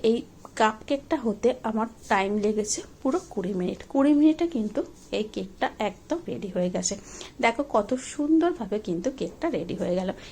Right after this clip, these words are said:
একইভাবে কিন্তু আমি বাকি কেকগুলো এইভাবে বানিয়ে নেবো। তো রেসিপিটা কেমন লাগলো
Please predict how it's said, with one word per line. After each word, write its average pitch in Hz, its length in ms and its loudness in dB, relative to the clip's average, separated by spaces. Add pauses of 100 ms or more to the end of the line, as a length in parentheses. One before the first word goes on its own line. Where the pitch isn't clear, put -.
(140)
একইভাবে 247 640 2
কিন্তু 233 400 -2
আমি 214 280 -4
বাকি 196 300 -2
কেকগুলো 208 640 0
এইভাবে 202 400 -2
বানিয়ে - 300 -6
নেবো। 160 220 -4 (440)
তো 285 80 4
রেসিপিটা 277 420 2
কেমন 262 320 2
লাগলো 247 380 2